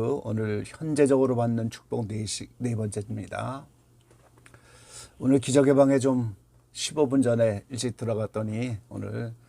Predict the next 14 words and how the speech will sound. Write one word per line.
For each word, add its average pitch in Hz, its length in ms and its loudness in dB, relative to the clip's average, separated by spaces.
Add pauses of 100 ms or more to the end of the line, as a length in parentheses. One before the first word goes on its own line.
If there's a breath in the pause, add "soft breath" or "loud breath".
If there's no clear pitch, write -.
(280 soft breath)
재밌는 123 480 4
이야기들을 110 500 2
좀 104 360 -2
나누시고들 101 720 -4
계시더라고요. 95 800 -4 (1200 loud breath)
어, 107 380 -2
저희 127 160 4
성체계에서 143 680 6
하는 139 240 4
부부 123 260 -2
세미나에, 113 1120 2 (680 soft breath)
어, 98 300 -4
오고 110 260 -2
싶은데 117 580 0